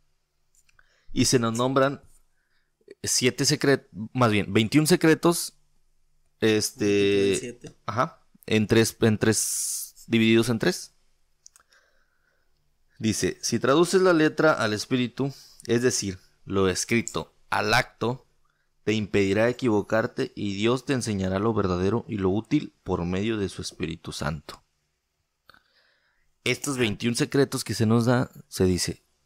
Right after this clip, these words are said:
Speaker 1: tal cual, si traduces,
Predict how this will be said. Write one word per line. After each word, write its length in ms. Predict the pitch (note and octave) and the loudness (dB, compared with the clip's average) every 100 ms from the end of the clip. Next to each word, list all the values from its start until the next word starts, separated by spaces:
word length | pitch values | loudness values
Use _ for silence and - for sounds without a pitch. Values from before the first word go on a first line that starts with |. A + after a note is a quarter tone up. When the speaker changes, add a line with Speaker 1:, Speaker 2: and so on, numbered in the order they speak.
| _ _ _ _ _ | _ _ _ _ _
Speaker 1:
tal 180 | - E2+ | -20 -16
cual, 280 | - - - _ _ _ _ | -12 -10 -12 _ _ _ _
si 180 | - F#2+ | -12 -10
traduces, 800 | F2+ F#2+ G2 A2+ - F#2 - | -2 0 2 0 0 -2 -4